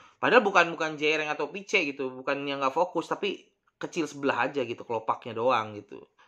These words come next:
Gitu, kecil sebelah dikit. Nah, gue sempet dikatain itu juga gitu. Makanya gue pas pakai kacamata, kan nggak begitu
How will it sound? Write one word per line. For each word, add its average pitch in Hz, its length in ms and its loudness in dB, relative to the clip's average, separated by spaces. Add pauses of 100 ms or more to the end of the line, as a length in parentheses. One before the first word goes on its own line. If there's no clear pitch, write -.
(280)
Gitu, - 240 -18
kecil 120 240 -6
sebelah 120 320 -6
dikit. 120 400 -10 (320)
Nah, 160 80 6
gue 208 160 8
sempet 214 240 -2
dikatain 175 320 4
itu 175 240 -4
juga 208 480 6
gitu. 143 240 -12 (400)
Makanya 170 240 -2
gue 220 160 0
pas 202 80 2
pakai 180 380 -4
kacamata, 160 580 2 (560)
kan 233 160 -2
nggak 185 160 2
begitu 160 180 -8